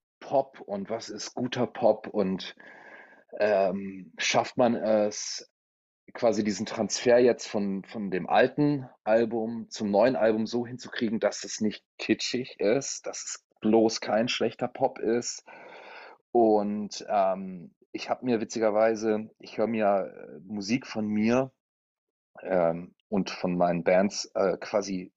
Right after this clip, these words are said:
ganz, ganz selten an, aber, äh, hab mir jetzt als Vorbereitung, äh, für diesen Podcast mit dir eben auch nochmal die, die Platte angehört, mit ein bisschen Abstand. Ähm,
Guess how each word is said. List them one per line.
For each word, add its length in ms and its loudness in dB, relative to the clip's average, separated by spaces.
ganz, 260 0
ganz 260 -4
selten 320 0
an, 260 6
aber, 400 2
äh, 220 2
hab 180 0
mir 100 0
jetzt 400 -4
als 180 -14
Vorbereitung, 960 -2
äh, 100 -6
für 160 -4
diesen 260 0
Podcast 580 0
mit 160 -8
dir 160 -2
eben 200 -4
auch 100 -6
nochmal 200 -2
die, 200 -20
die 60 -20
Platte 340 -6
angehört, 540 0
mit 160 -4
ein 60 -8
bisschen 300 -4
Abstand. 720 -4
Ähm, 720 0